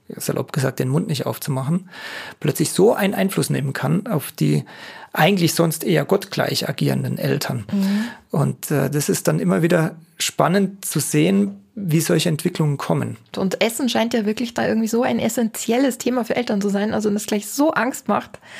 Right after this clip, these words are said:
Speaker 2: äh, wenn Kinder nicht essen. Ähm,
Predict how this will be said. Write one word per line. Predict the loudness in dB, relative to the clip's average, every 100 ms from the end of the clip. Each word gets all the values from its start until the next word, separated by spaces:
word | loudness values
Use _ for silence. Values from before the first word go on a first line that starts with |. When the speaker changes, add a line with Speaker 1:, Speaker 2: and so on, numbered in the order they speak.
| -16 -16 -4
Speaker 2:
äh, | 0 2
wenn | 2 0
Kinder | 0 0 2 4
nicht | 4 2 0
essen. | 0 2 0 0 -4 -18 -16 -16 -18 -12
Ähm, | -2 0 2 2 2